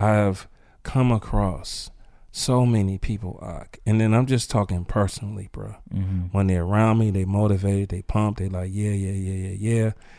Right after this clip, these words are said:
Speaker 1: And then when I see a guy six months later, I seen, I haven't seen, I seen a guy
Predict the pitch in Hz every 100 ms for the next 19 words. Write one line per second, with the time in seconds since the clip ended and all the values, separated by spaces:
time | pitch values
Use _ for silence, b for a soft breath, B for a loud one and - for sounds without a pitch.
0 | B - 90 92 92 90 - 113 107 104
1 | 101 95 - 104 - 98 95 - 117 117
2 | 113 101 98 107 101 - 110 113 101 98
3 | - 110 101 92 95 - 107 98 107 104
4 | 98